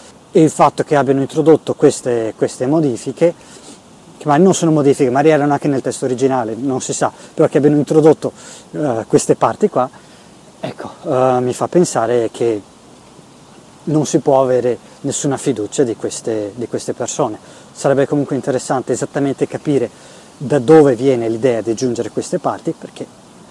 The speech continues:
voglio dire, non sono norme così, ehm, come dire, innocue,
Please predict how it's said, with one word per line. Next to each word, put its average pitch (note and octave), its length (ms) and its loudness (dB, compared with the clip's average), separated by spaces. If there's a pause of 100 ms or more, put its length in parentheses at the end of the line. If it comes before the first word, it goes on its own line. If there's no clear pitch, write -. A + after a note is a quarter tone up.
(440)
voglio C3+ 120 2
dire, C3+ 200 4
non D3 140 2
sono F#3 260 4
norme C#3 480 2
così, C3+ 440 2 (1200)
ehm, A#2 640 0 (340)
come C3+ 180 -2
dire, A2+ 220 -2 (320)
innocue, C#3 720 2